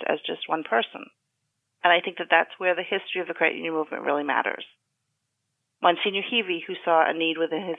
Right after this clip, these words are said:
parish, Attorney Joseph Boivin, who opened up his front parlor to establish the credit union, you know, to the fifty-two delegates that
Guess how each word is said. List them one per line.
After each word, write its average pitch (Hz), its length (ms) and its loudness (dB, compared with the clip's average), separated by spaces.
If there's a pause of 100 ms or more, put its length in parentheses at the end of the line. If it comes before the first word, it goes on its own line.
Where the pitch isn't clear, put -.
(100)
parish, 135 340 -2 (600)
Attorney 196 420 -2
Joseph 185 480 -4
Boivin, 175 340 4
who 185 200 -4
opened 226 400 4
up 196 180 4
his 190 220 -8 (100)
front 180 220 0
parlor 175 480 4 (180)
to 165 320 -6
establish 214 560 0
the 143 60 -8
credit - 280 -6
union, - 360 -10 (800)
you 160 120 -2
know, 156 160 4
to 233 320 0
the 220 140 2
fifty-two 254 400 0
delegates 185 480 4
that - 100 -2